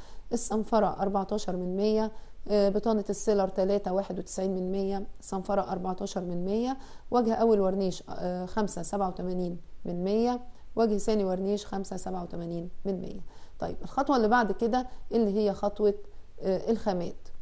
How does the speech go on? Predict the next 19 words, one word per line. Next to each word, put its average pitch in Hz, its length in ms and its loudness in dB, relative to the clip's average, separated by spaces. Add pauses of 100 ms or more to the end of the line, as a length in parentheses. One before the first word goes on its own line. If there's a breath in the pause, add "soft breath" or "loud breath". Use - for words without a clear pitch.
(1600 soft breath)
الخامات 254 500 4
بنشوف 214 380 2
الخامات 208 380 2
اللي 190 160 0
أنا 180 260 -2
هشتغل 196 380 0
فيها 175 420 -4
قد 214 180 2
إيه، 254 300 2
كام 220 200 0
خامة، 240 400 2 (400 loud breath)
آه، 214 200 6
بنجيبها 214 440 4
منين؟ 202 240 2
زي 196 240 2
ما 180 100 -2
قلنا 254 300 4
بنجيبها 202 520 2
من 233 280 2